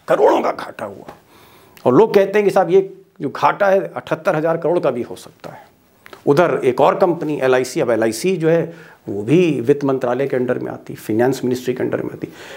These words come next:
एलआईसी क्यों इतने शेयर खरीद रही है अडानी के? लाइफ इंश्योरेंस कॉरपोरेशन। अब आप सोचिए, इसमें गांव का हर गरीब, हर किसान, जवान,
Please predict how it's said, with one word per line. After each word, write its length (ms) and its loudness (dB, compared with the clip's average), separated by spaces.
एलआईसी 600 4
क्यों 400 2
इतने 260 2
शेयर 260 0
खरीद 280 -4
रही 160 -10
है 160 -18
अडानी 360 -2
के? 140 -14
लाइफ 320 4
इंश्योरेंस 400 -2
कॉरपोरेशन। 540 -16
अब 120 2
आप 100 4
सोचिए, 420 2
इसमें 300 4
गांव 400 2
का 560 -4
हर 180 2
गरीब, 460 -4
हर 100 -2
किसान, 580 0
जवान, 560 2